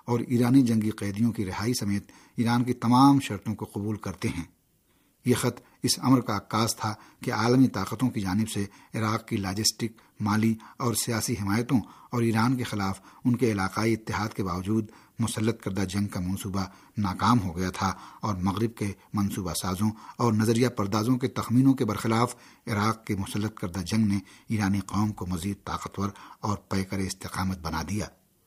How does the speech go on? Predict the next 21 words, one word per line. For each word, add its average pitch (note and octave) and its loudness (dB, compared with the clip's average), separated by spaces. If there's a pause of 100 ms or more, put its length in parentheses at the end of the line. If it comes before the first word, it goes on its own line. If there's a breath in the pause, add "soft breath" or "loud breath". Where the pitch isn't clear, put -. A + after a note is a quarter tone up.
(520 soft breath)
یہی C3 8
وجہ C#3 8
تھی C#3 2 (220 loud breath)
کہ C3+ 0
مسلط C3+ 2
کردہ B2+ 2
جنگ B2 4
کے C3 0
خاتمے B2+ 2
کے B2 0
بعد A#2 2 (320 loud breath)
ایران A#2 4
کے B2+ 0
خلاف A#2 -2
امریکہ G#2 -2
کی A2+ -2
پالیسی G#2+ -4
میں A2 2 (280 loud breath)
تبدیلی G#2+ 0
آ F#2+ 2
گئی F#2+ -2